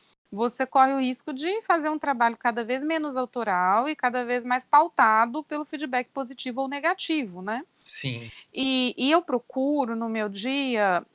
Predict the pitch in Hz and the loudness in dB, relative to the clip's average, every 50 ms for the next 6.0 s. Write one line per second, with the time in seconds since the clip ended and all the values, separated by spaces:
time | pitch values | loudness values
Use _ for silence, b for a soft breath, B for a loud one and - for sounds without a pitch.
0 | _ _ - 214 226 220 220 214 208 202 - 208 - - 254 254 - 254 254 254 | _ _ 2 2 4 4 4 2 2 0 -2 -4 -4 -4 -4 2 4 4 6 6
1 | 269 269 277 302 320 339 349 349 330 - 294 269 - - 247 240 247 240 247 240 | 4 4 2 0 0 2 0 0 -2 -4 -6 -6 -6 -6 -6 -4 -4 -2 -2 -2
2 | 226 220 208 196 190 185 180 180 - 190 180 170 175 170 - - - 175 170 170 | -4 -4 -6 -6 -6 -8 -10 -10 -10 -10 -10 -10 -14 -14 -14 -14 -14 -16 -18 -14
3 | 180 - 240 233 214 190 175 165 160 170 165 b b - 214 208 196 - - - | -4 2 6 6 8 8 6 4 0 -8 -12 b b 0 0 0 0 -4 -2 2
4 | 294 269 285 330 392 480 427 262 240 233 - 233 214 202 196 190 208 202 214 220 | 4 6 6 6 6 4 4 -2 -2 -2 0 0 2 2 2 2 0 0 0 0
5 | 214 185 196 - - 202 196 190 180 208 196 196 185 180 180 180 180 214 294 370 | -2 -6 -8 -10 -10 -12 -12 -10 -8 -8 -6 -6 -6 -6 -8 -8 -6 -8 -8 -8